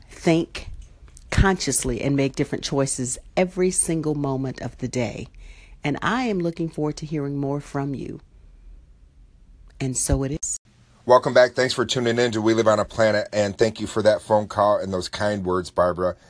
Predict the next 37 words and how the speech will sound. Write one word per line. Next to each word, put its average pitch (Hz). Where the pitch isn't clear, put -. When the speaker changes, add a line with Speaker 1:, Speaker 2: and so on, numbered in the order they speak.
Speaker 2:
I 117
mean 107
it. 95
It, 117
those 131
words 127
couldn't 117
have 101
came 107
at 98
a 92
better 98
day 95
for 98
me. 95
I 107
just 107
needed 110
that 101
little 107
bit 104
of 90
boost. 104
We 95
all 101
do. 101
And 104
I 113
do. 120
I'm 113
so 139
thankful 120
and 98
grateful 107
for 104
every 101
day. 101